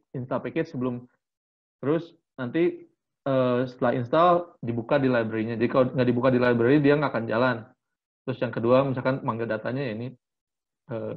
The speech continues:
kurang lebih caranya kayak gini aja, gampang aja, nggak masalah. Nanti paling belajar, eh, cara, eh, bahasa ininya, bahasa apa, G G plot ini. Jadi G G plot juga sebenarnya nggak harus,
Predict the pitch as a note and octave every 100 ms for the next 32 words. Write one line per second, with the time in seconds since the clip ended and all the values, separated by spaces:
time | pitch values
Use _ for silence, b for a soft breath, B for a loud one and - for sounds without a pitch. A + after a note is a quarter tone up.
0 | - A2 G#2 A2 B2+ C#3 E3+ C3 - _
1 | - G#2+ G#2 G2+ A#2+ C3 C3 _ _ _
2 | _ _ _ _ _ - G#2 A2+ G2+ A2
3 | A#2 - _ _ _ _ _ _ G#2+ G2+
4 | G2 G2 G#2 G#2+ G#2+ A2+ - _ _ -
5 | G#2+ B2+ B2+ C3+ B2+ A2+ B2+ D3 - -
6 | B2 A2 A2 A2+ A2+ A2 A2 A2 - -
7 | _ _ _ _ - A2+ G#2+ G#2+ G#2+ A2+
8 | A2+ A#2+ A2 A2+ A2+ A#2 C#3+ A2+ A2+ A#2
9 | G#2+ G#2+ G#2+ B2+ D3 - _ _ _ -
10 | A#2 A2 A2+ - A#2 C3+ A#2+ C#3+ - _
11 | _ _ _ _ _ _ A#2+ C#3+ C#3+ C3+
12 | C3+ C3+ D3 F3 D#3+ F3+ E3+ C#3+ C3+ C#3+
13 | -